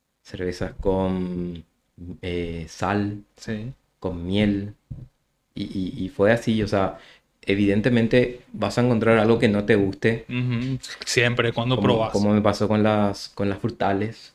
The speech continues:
Speaker 2: Ajá.
Speaker 1: No, no, la que tenía arándanos, por ejemplo,
Speaker 2: Sí.
Speaker 1: no,
Speaker 2: No,
Speaker 1: no,
Speaker 2: no, no
Speaker 1: no
Speaker 2: hiciste
Speaker 1: pude.
Speaker 2: tanto clic, eh,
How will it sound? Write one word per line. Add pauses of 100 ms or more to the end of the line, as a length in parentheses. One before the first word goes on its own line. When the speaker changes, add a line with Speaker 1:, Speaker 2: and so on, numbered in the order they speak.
Speaker 2:
Ajá.
Speaker 1:
No,
no, (360)
la
que
tenía
arándanos,
por
ejemplo,
Speaker 2:
Sí.
Speaker 1:
no,
Speaker 2:
No,
Speaker 1:
no,
Speaker 2:
no,
no
Speaker 1:
no
Speaker 2:
hiciste
Speaker 1:
pude.
Speaker 2:
tanto
clic,
eh,